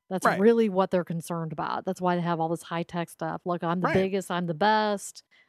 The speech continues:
Speaker 1: I have the most parishioners, I'm generating multi-millions of dollars. And looky here, I've got fifteen churches and I still only have to talk for one hour a week."
Speaker 2: Right.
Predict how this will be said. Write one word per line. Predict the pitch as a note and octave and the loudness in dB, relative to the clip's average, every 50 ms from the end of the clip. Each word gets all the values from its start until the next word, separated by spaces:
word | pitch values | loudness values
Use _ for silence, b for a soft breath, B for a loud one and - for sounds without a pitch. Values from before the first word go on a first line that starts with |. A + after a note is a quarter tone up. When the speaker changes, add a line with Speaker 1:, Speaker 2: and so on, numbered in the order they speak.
| b | b
Speaker 1:
I | G#3 G#3 | -2 0
have | G3+ G3+ F#3 | 0 0 0
the | F3 F3+ | 0 0
most | F3+ F#3 F#3+ F#3 - | 0 0 0 0 -2
parishioners, | _ - F#3 F#3+ G3+ G3+ - G#3+ G#3 G#3 G#3 G#3 G3+ G3+ G3+ G3+ G3+ G3+ G3+ - - b b b b b b b | _ -2 0 2 2 0 0 -4 -4 -2 -2 -2 -2 -2 -2 -2 -2 -2 -4 -6 -10 b b b b b b b
I'm | G3 F#3+ D#3+ | -6 -4 0
generating | G3 G3 G3 F#3+ G3 F#3+ G3 G3 F#3+ F#3 F#3 F3 E3+ | 0 0 2 2 2 2 2 2 2 0 0 -2 0
multi-millions | E3+ F3 F#3 F3+ - F#3+ G3 F#3+ F3+ F3+ F#3 F#3 F#3+ G3 G3 G3+ G3 F#3+ F#3 F#3 F3+ F3 F#3 - | 0 0 0 -2 0 0 0 0 0 0 0 0 0 -2 -2 -2 -4 -4 -6 -6 -8 -10 -10 -8
of | - E3 F3+ E3+ | -6 -6 -4 0
dollars. | D#3 F#3+ F3+ F3+ F#3 F#3 F#3 F#3+ F#3 F#3 F#3 F#3 F#3 - - B B B B B | 2 2 4 4 4 4 4 2 2 0 0 0 -2 -6 -10 B B B B B
And | B A3+ A3+ A3 | B 2 4 4
looky | B3 C#4 - C#4 C4+ | 4 2 2 2 0
here, | B3 B3+ C#4 C#4+ B3+ G3+ - - D#3+ - _ _ _ _ _ _ _ _ - | 2 2 2 2 0 0 -2 -6 -10 -18 _ _ _ _ _ _ _ _ 0
I've | G#3+ A#3 | 2 4
got | A#3 A#3 F#3+ - - | 4 4 2 2 0
fifteen | - B3+ B3 - - - C4 B3+ B3 A#3 | 0 2 2 2 2 0 0 0 0 0
churches | - B3 A#3+ A#3+ A#3+ - C4 A3 | 0 0 0 0 0 -2 -2 -2
and | G#3+ E3 F#3 | 0 0 0
I | F#3+ F#3 F#3 F#3 | 0 0 0 -2
still | - - - A3+ G#3+ G#3+ | -2 -4 0 0 2 2
only | G#3+ G3 F3+ F3+ | 2 0 0 0
have | F3+ E3+ D#3+ | 0 0 -2
to | - - | -4 -4
talk | - F3 E3 - - | -2 -2 -2 0 0
for | E3+ D3+ | -2 0
one | D3+ D#3 D#3+ D#3+ | 0 0 -2 -2
hour | D#3 D#3 D#3 D3+ D#3 - | -2 -4 -6 -8 -8 -8
a | - | -10
week." | - - - - F3+ | -10 -10 -6 0 0
Speaker 2:
Right. | D#3+ D#3 - - G#3 - | 0 0 0 -2 -4 -6